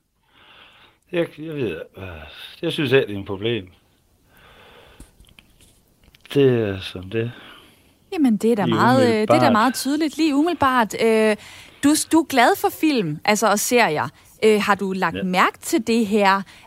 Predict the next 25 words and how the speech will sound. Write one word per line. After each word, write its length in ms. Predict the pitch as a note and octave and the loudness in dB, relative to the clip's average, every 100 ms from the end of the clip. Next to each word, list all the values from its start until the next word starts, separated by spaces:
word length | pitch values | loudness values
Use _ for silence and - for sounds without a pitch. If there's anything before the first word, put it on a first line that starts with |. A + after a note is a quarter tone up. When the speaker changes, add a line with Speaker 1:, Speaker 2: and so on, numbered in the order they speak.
| - | 0
Speaker 2:
at, 200 | G#3+ G3+ | 0 2
øh, 120 | F#3+ | -4
kvinder 380 | - G#3+ A3+ C#4+ | -4 -2 0 0
typisk 480 | - - D#4 E4+ - | -2 -2 0 0 -4
spiller 400 | - A3+ A#3 B3+ | -2 0 2 2
nogle, 360 | A#3 F#3+ F3+ - | 2 -2 -6 -8
skal 200 | - - | -8 -4
vi 60 | F#3+ | -2
sige, 180 | A3 - _ | 0 -2 _
andre 340 | G#3+ D4 F4+ | -2 0 0
typer 500 | F4 - C4 C4+ C4 | -4 0 0 2 0
af 160 | G#3 G3 | -2 -2
roller 280 | E3+ F3+ A3+ | -2 0 -2
i 60 | G#3+ | -4
forhold 380 | - A3 A3+ G3+ | -4 -2 -2 -4
til 140 | - | 0
mænd? 180 | G#3+ A3 _ _ _ _ _ _ _ _ _ _ _ - - - - _ _ _ - - | 0 0 _ _ _ _ _ _ _ _ _ _ _ -20 -20 -20 -20 _ _ _ -10 -6
Speaker 1:
Ja, 40 | - - - - - - - - - | -4 -4 -8 -14 -20 -16 -14 -14 -8
jamen, 200 | G2+ G#2 | -6 -2
altså, 360 | F#2+ G2+ G#2+ F#2 E2 - D3+ | 0 2 2 0 -4 -10 -6
jeg 140 | A#2+ | -2
tænker 280 | E3 E3 C3 | 2 4 4
da 80 | B2 | 4
mere, 540 | C#3+ F3 C#3 B2 A#2+ | 6 6 8 8 8
altså, 360 | A2+ B2 A2 | 6 4 2